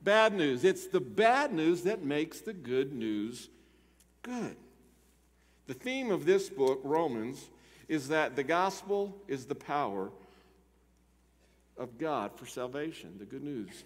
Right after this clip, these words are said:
is the power of God for salvation. The theme, it's right there in Romans one sixteen. We see it right away. And early on in the book of Romans, we read some bad news. It says, "All have" what? "Sinned."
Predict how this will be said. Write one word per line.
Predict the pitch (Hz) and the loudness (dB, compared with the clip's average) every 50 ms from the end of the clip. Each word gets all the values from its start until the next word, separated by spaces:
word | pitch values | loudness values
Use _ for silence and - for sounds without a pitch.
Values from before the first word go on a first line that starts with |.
| - - - - _ - _ _ _ - | -20 -20 -20 -20 _ -20 _ _ _ -18
is | 101 | -18
the | 113 | -16
power | - - 135 123 120 110 | -10 -6 -4 -2 -2 -4
of | 95 95 | -4 -4
God | 98 95 104 104 - | -4 -4 -4 -4 -8
for | - 104 | -14 -16
salvation. | - 117 110 107 127 156 165 - - 117 | -12 -10 -10 -8 -8 -8 -10 -10 -8 -8
The | 117 | -8
theme, | 113 117 165 180 156 110 110 | -6 -6 -6 -6 -6 -6 -8
it's | 104 - | -6 -6
right | 120 131 139 - | -4 -6 -4 -6
there | 185 185 | -8 -8
in | 160 135 | -8 -8
Romans | 139 151 160 151 123 123 | -8 -8 -8 -8 -10 -8
one | 139 160 160 156 | -8 -8 -8 -8
sixteen. | - - 160 - - - - 190 190 - 95 190 | -10 -12 -14 -14 -14 -10 -8 -8 -8 -8 -10 -10
We | 208 208 | -12 -12
see | - - 156 | -10 -10 -10
it | 127 | -8
right | 123 131 143 147 | -6 -8 -6 -6
away. | 147 143 165 175 151 98 90 175 - - - - - - - - _ | -6 -6 -6 -8 -8 -10 -10 -12 -14 -20 -20 -20 -20 -20 -20 -8 _
And | - 160 - | -2 0 6
early | 175 196 233 254 254 | 6 6 8 8 6
on | 226 208 214 214 214 | 4 4 4 2 0
in | 208 170 175 165 160 143 | 0 0 0 0 0 -2
the | 147 | -2
book | 117 143 190 196 185 | 0 0 -2 0 0
of | - 120 123 | -2 -2 0
Romans, | 143 156 160 180 185 190 185 180 180 - - - - - - | 0 0 2 2 2 2 0 0 -2 -4 -10 -14 -16 -6 0
we | 143 160 180 180 | 0 2 2 2
read | 160 151 151 165 175 175 175 170 | 0 2 2 4 4 4 2 0
some | 170 165 147 | -4 -2 -2
bad | 165 185 208 220 196 | 0 0 0 0 -2
news. | 156 127 123 113 117 143 | -2 -2 -2 -2 -2 -6
It | - - | -8 -6
says, | - - 147 139 123 - | 0 0 2 2 0 -2
"All | - 117 147 170 190 208 214 220 214 220 208 | 0 2 4 4 4 2 2 2 0 0 -2
have" | 185 156 185 180 180 180 180 180 185 180 185 | -2 -2 0 0 2 2 0 0 0 -2 -2
what? | 151 165 156 131 107 - - - - - - - - - _ _ _ _ _ _ _ _ _ | 0 2 2 2 2 0 -4 -10 -18 -20 -20 -20 -20 -20 _ _ _ _ _ _ _ _ _
"Sinned." | - - - 190 190 165 120 95 87 - | -16 -6 0 2 2 2 2 0 -4 -10